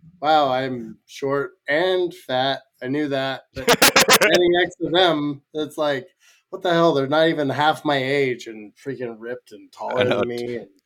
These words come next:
Speaker 2: They always talk about ladies having unreal body expectations. Wait till you hang out with those guys.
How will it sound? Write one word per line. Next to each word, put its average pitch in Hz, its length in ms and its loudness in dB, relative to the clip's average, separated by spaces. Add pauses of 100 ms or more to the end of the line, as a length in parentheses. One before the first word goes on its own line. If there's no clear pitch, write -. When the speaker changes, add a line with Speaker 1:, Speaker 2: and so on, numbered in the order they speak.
(760)
Speaker 2:
They 113 320 0
always 135 180 2
talk 131 140 2
about 117 240 0
ladies 98 400 -2
having 101 320 -4
unreal 95 880 -2
body 90 480 0
expectations. 104 1400 -4
Wait 120 160 2
till 147 100 0
you 131 120 2
hang 123 200 0
out 117 100 4
with 95 100 -4
those 104 240 4
guys. 67 400 -6